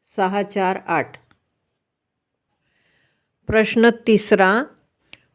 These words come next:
पुढीलपैकी कोणत्या संख्या चढत्या क्रमाने आहेत? इथे सुरुवातीचे दोन अंक सगळीकडे त्रेसष्ट आहेत,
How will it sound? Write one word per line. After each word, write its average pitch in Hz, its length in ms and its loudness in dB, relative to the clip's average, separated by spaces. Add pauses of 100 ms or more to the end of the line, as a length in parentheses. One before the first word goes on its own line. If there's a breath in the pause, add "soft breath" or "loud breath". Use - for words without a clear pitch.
पुढीलपैकी 240 760 2
कोणत्या 214 540 0
संख्या 208 520 -2 (160)
चढत्या 208 540 2
क्रमाने 190 500 0
आहेत? 147 420 -4 (1080)
इथे 226 240 4
सुरुवातीचे 202 760 4
दोन 185 300 2
अंक 185 260 -2 (400)
सगळीकडे 208 520 2 (120)
त्रेसष्ट 190 600 0
आहेत, 190 340 0